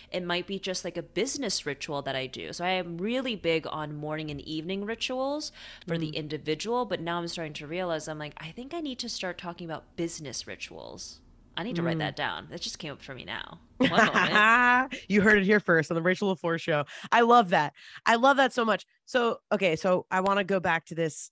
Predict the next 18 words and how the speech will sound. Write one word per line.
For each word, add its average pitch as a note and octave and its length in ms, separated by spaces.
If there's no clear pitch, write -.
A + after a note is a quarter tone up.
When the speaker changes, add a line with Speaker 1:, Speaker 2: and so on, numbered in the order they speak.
Speaker 2:
sound E3 380
bath D#3 240
experience - 600
really D#2 160
quick. - 320
So G#3 480
it G3+ 60
was F#3 180
right G#3 240
before F#3 840
my E3+ 160
husband F#3 340
and F#3+ 80
I F3+ 100
and E3+ 80
my E3+ 80
son D#3+ 680
moved F3 520